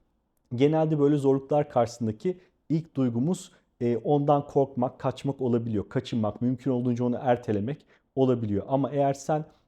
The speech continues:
bunları hazırlıklı olursan, neyle karşılaşacağını bilirsen dirayetin de gelişecektir. İlerlemen kolaylaşacaktır. Burada diğer bir faktör de aslında, e, o zorluk geldiğinde,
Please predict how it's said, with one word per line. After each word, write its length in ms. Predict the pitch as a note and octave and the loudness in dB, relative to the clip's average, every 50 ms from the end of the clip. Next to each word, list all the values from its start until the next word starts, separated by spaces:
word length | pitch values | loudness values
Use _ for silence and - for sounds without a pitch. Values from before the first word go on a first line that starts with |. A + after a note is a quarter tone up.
| _ _ - | _ _ -6
bunları 320 | A2+ C3+ D3 D3+ D#3 E3 | -2 0 2 4 2 2
hazırlıklı 520 | C#3+ C#3 B2+ C3 C#3+ C#3 C#3+ C#3+ - C4 | 2 0 0 2 0 0 0 -4 -4 -2
olursan, 500 | C4+ A3+ D#3 B2+ - - - A2+ G#2+ A#2+ | -2 0 -2 -2 -4 -4 -2 -2 -2 0
neyle 280 | F#3 A#3+ A#3 F#3 C#3+ - | -2 -2 0 0 -2 -2
karşılaşacağını 760 | - D#3 C#3+ C#3 - - C#3 B2 - - C#3+ C3 B2 B2 B2 | 0 -2 -2 -2 -2 -4 -8 -10 -6 -4 -4 -2 -2 -2 -2
bilirsen 480 | E3+ F#3 D#3 A2+ - - D#3 E3 G3+ A3 - _ _ _ _ _ - | 0 0 0 -2 -2 -4 -4 -4 -4 -6 -12 _ _ _ _ _ 2
dirayetin 520 | C3+ D3 D#3 D#3 D#3 D#3 D#3 - F3+ E3 | 4 4 6 6 6 4 2 0 -2 0
de 40 | D3+ | 0
gelişecektir. 920 | D3 B2+ B2 B2 A#2 - - B2 B2 C3 A#2 - - - F#2 - - _ _ _ _ _ _ _ _ | 0 0 0 0 -2 -6 -8 -4 -2 -2 -4 -4 -10 -12 -14 -14 -14 _ _ _ _ _ _ _ _
İlerlemen 580 | A#2 A#2+ B2+ C3+ B2+ C3 C3+ C3+ C#3 C#3 C#3+ C#3 | -4 4 6 6 6 6 6 4 2 2 0 -2
kolaylaşacaktır. 1000 | C#3 - B2 B2 A#2+ A#2 A#2 A2+ A2+ - - - - G#2 G2 - - - - _ _ _ _ _ _ _ _ B2 | 0 0 2 4 4 4 2 0 -4 -6 -12 -4 -4 -4 -4 -4 -14 -20 -20 _ _ _ _ _ _ _ _ -6
Burada 260 | C#3 D#3 D#3 F3+ E3+ | -4 -2 0 0 2
diğer 300 | F#3 G3 F#3 E3+ D#3 D3 | 4 4 4 4 4 0
bir 40 | C#3+ | -4
faktör 540 | - - D3+ D3 - - - E3 D#3+ D3 | -2 0 0 0 0 -2 0 2 2 2
de 60 | C3+ B2 | 0 -2
aslında, 560 | C3 B2+ - - - A2+ A2 C3+ E3+ - - - _ _ _ _ _ _ | -2 -2 -4 -4 -4 -2 0 0 -2 -4 -6 -16 _ _ _ _ _ _
e, 160 | A#2+ A#2+ A#2 A2+ | -2 -2 -2 0
o 180 | - D#3 D#3 | 2 0 2
zorluk 380 | D3+ C#3+ D3 D3+ E3+ E3+ E3+ - | 4 4 2 2 2 0 -2 2
geldiğinde, 720 | D3 D3 C#3+ C#3 C3 C3 C3 B2+ B2 C3+ E3 F#3+ G3 - | 4 6 6 4 4 2 0 0 0 0 -2 -2 -4 -6